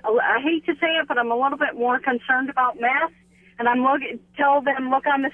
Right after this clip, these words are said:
streets, look, you can't even see fat on that guy's skin or his face.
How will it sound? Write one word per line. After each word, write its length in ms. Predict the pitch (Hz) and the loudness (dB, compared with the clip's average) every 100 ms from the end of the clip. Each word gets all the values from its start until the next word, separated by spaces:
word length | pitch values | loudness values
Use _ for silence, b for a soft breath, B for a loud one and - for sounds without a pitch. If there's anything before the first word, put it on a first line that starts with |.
| - | -4
streets, 260 | 277 254 - | -4 -4 0
look, 200 | 277 277 | 0 0
you 160 | 247 233 | -4 -2
can't 240 | 285 262 | 0 0
even 240 | 254 254 247 | -2 -6 -4
see 140 | - 254 | -4 -2
fat 300 | - 262 240 | 0 2 2
on 120 | 240 | 0
that 180 | 240 233 | 0 -2
guy's 240 | 233 233 240 - - _ b b b _ - | 0 -2 -4 -14 -20 _ b b b _ -20
skin 460 | - 277 285 277 269 | -2 0 2 0 0
or 360 | 233 220 208 202 | 0 0 0 0
his 140 | 220 196 - | -4 -8 -8
face. 420 | 254 254 262 269 | -2 -2 0 -4